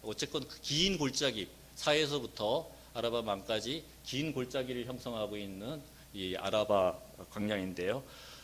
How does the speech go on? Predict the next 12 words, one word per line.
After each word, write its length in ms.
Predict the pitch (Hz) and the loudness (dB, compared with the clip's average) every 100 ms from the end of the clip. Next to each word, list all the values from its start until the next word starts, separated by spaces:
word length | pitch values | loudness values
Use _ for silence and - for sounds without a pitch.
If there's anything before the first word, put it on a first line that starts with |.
| - - - - | -20 -20 -20 -2
여기를 380 | 131 160 165 165 | 2 4 2 2
쭉 280 | 170 170 165 | 4 4 4
지나가가지고 880 | - 151 160 143 127 123 135 139 | 4 6 6 6 6 4 2 -2
내려가서 680 | 117 104 131 117 101 120 90 | 4 4 6 4 2 0 -4
그 180 | - 143 | -6 -4
끝에 320 | 240 - 196 | -4 0 4
있는 520 | 175 151 147 135 92 95 - - | 4 4 2 0 -2 -8 -16 -2
곳이 460 | 113 - 151 208 - | 0 2 2 -2 4
에-, 260 | 113 117 127 | 6 8 6
에시온 360 | 113 151 143 123 | 6 8 6 6
게벨이죠. 600 | 98 95 90 - 101 - - - - - - - | 4 2 0 0 0 -2 -12 -20 -20 -20 -20 -6
그래서, 460 | 107 110 135 170 | -4 2 2 2